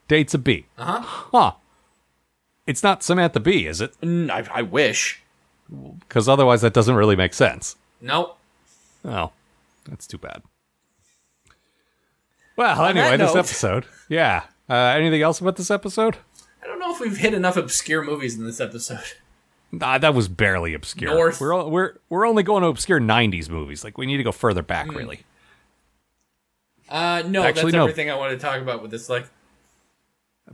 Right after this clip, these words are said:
Speaker 1: B movie was only, like, ten years ago, so I don't even
Speaker 2: Oh,
Speaker 1: know.
Speaker 2: man, B movie
Speaker 1: Yeah.
Speaker 2: was only ten years ago.
Speaker 1: If that.
Speaker 2: Oh, yeah.
Speaker 1: Yeah, they, they made it since I've lived here, so yeah.
Speaker 2: Well, they referenced it on thirty Rock, so.
Speaker 1: Oh, well,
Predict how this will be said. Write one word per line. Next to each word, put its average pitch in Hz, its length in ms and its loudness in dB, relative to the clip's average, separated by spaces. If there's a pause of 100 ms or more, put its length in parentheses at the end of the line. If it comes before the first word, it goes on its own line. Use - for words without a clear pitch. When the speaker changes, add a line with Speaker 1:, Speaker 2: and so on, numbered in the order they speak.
(120)
Speaker 1:
B 135 80 0
movie 135 240 6
was 107 120 6
only, 104 180 6
like, 95 200 2
ten 98 200 -2
years 90 200 0
ago, 69 180 -12
so 82 160 -12
I 82 100 -8
don't 85 140 -2
even 82 200 -4
Speaker 2:
Oh, - 40 -10
Speaker 1:
know. - 60 -10
Speaker 2:
man, 101 280 -8
B 104 160 -8
movie 147 220 0
Speaker 1:
Yeah. 123 60 -4
Speaker 2:
was 113 160 -8
only 127 280 -6
ten 135 260 -8
years 131 260 -4
ago. - 280 -2 (680)
Speaker 1:
If 107 220 0
that. 69 280 -4 (240)
Speaker 2:
Oh, 113 220 2
yeah. 90 320 -6
Speaker 1:
Yeah, 98 140 2
they, - 120 -4 (440)
they 117 120 0
made 135 160 4
it 131 160 0 (140)
since 131 200 0
I've 117 140 4
lived 123 220 2
here, 95 180 2
so 85 160 -4
yeah. 82 240 -4 (580)
Speaker 2:
Well, 151 120 0
they 175 80 4
referenced 214 360 0
it 202 80 2
on 156 140 4
thirty 165 240 2
Rock, 98 380 -6
so. 110 460 -4 (680)
Speaker 1:
Oh, 92 140 -6
well, 95 240 -6